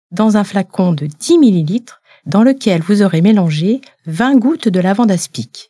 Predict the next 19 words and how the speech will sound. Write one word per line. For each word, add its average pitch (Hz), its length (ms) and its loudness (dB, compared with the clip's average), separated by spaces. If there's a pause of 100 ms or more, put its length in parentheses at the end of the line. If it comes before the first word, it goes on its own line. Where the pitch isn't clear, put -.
dans 214 280 2
un 190 60 0
macérat 220 560 0 (180)
de 262 80 0
calendula. 185 580 -2 (400)
Si - 180 -8
vous 165 160 -4
avez 226 200 2
des 202 180 0
enfants 208 360 0
de 160 100 -2
moins 202 200 2
de 247 60 -2
six 165 280 -4
ans, 196 180 -2 (400)
préférez 277 540 -2
la 247 100 2
lavande 214 320 2
officinale. 160 720 -6